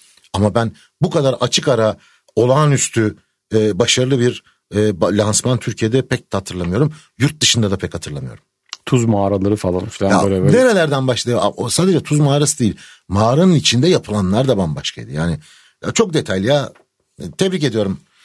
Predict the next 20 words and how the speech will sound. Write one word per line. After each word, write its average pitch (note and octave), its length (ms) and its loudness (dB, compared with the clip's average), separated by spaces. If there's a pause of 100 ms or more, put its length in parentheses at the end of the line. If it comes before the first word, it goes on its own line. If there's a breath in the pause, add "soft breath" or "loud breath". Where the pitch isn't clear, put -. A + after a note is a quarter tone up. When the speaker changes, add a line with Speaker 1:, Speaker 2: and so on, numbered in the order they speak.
(140 loud breath)
Speaker 1:
bütün D3+ 260 2
Renault C3 200 4
Dacia A2 260 0
ekibini, F#2 300 0
öyle A#2+ 140 4
söyleyeyim. E2 320 -2
Speaker 2:
Evet. - 380 -2 (120)
Ee, C3 880 0 (1000 loud breath)
ben D#3+ 240 0
de F#3+ 320 -2 (800)
yıl D#3 220 -2
boyunca A2+ 360 2
en C3 160 0
az C#3 220 0
yirmi A#2+ 260 0
kez C3 240 0
dile A2+ 200 2
getirdiğimiz, A#2+ 840 0 (580 loud breath)
e, A#2 60 0 (1700)
otomotivde, C3 640 0